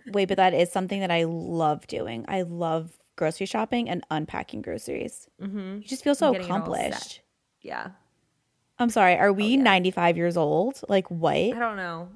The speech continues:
Speaker 2: I hope, I hope if you're listening, uh, if you're our age, maybe you agree.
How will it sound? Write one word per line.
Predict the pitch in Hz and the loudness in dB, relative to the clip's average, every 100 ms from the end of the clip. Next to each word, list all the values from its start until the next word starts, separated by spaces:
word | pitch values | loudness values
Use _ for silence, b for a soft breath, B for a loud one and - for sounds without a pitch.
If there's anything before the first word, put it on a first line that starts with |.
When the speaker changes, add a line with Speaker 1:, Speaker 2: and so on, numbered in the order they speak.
| - | -8
Speaker 2:
I | 214 | 0
hope, | 240 240 - | 2 2 2
I | 214 | 2
hope | 226 220 | 4 2
if | 208 | 0
you're | 208 185 | 2 2
listening, | 180 180 175 170 175 175 _ - | 2 0 -2 -2 -4 -8 _ -6
uh, | 196 190 - - _ - | -4 -4 -6 -12 _ -8
if | 165 185 | -8 -6
you're | 175 | -8
our | 170 | -6
age, | 170 170 - | -8 -12 -10
maybe | 170 165 165 - | -6 -2 -2 -2
you | 175 175 165 | -2 0 0
agree. | 160 165 160 180 | 2 2 2 0